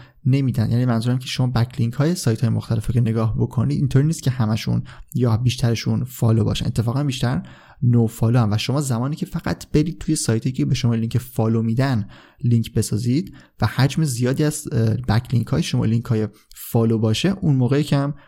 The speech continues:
مشکوک می‌شه. این قضیه برای لینک گرفتن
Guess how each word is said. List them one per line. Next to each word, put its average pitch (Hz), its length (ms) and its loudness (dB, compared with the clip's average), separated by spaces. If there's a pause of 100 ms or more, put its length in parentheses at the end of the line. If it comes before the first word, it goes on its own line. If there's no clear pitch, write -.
(180)
مشکوک 101 500 -2
می‌شه. - 260 -10 (800)
این 226 200 2
قضیه 135 480 2
برای 135 460 4
لینک 127 300 0
گرفتن 113 600 0